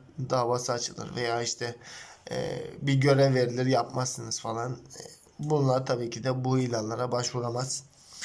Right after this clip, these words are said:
Gelelim şimdi arkadaşlar eğitimin süresine. Eğitimler, jandarma uzman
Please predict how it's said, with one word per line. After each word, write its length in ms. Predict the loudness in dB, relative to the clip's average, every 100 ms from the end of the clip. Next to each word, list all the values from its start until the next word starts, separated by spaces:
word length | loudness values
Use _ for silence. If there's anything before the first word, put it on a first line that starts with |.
| -10 -12 -18 -18 0
Gelelim 760 | 6 8 8 4 2 -4 -12 -4
şimdi 440 | -2 2 4 4
arkadaşlar 600 | 4 2 4 2 2 -2 -2
eğitimin 680 | -2 0 2 2 2 0 -6
süresine. 640 | -4 2 2 2 0 -2 -2
Eğitimler, 760 | 0 0 2 2 4 2 -2 -10 -20 _ -4
jandarma 560 | 0 4 4 4 2 0
uzman 580 | 0 0 4 4 2